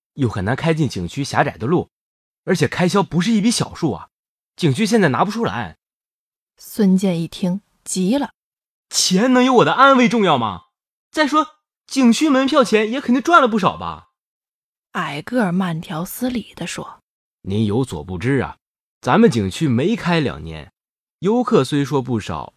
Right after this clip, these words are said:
Speaker 1: 呃，但这里边啊，有在文物上乱刻字的，得花高价请专家修复；有往湖里乱丢垃圾的，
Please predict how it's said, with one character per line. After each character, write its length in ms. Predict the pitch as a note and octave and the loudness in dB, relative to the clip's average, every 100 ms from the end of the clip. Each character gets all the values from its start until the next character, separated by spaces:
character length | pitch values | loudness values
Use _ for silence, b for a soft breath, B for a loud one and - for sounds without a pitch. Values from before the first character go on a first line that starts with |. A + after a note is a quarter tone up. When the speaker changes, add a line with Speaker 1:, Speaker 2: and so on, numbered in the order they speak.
| - | -18
Speaker 1:
呃， 140 | G#2+ | -16
但 220 | F#2+ B2+ G2+ | -8 -6 -6
这 100 | F#2+ | -6
里 160 | E2 | -8
边 140 | D2+ F#2 | -10 -10
啊， 220 | F#2+ C#2+ | -10 -10
有 160 | E2 | -12
在 180 | F2 G#2 | -8 -8
文 220 | E2+ F#2+ | -6 -4
物 120 | B2 F#2+ | -4 -4
上 180 | F2+ | -6
乱 200 | G2 C#3 | -4 -4
刻 160 | A#2 C#3+ | -4 -4
字 200 | C#3 D#3+ | -2 -2
的， 200 | D2 - _ _ _ - | -4 -12 _ _ _ -4
得 140 | A#2+ | -2
花 240 | A2+ F3 E3+ - | 0 0 0 0
高 280 | G#3+ G3+ | 2 2
价 240 | F#3 E3+ F2 | 2 -2 -4
请 240 | - F#2+ | -8 -10
专 280 | - F#3+ F#3+ | -2 2 2
家 180 | F3 E3+ | 2 0
修 180 | A2+ F2+ | -2 -10
复； 280 | F#2 - _ _ _ - | -12 -18 _ _ _ 0
有 120 | E3 | 2
往 160 | E3 | 2
湖 220 | G#2+ C3 F3 | 2 2 4
里 100 | A2 | 4
乱 260 | D3 C3 | 2 2
丢 140 | A#2 D#3 | 2 4
垃 300 | F3+ F#3 D#3+ | 6 6 4
圾 160 | A2 | 0
的， 200 | F2 D2+ | -8 -12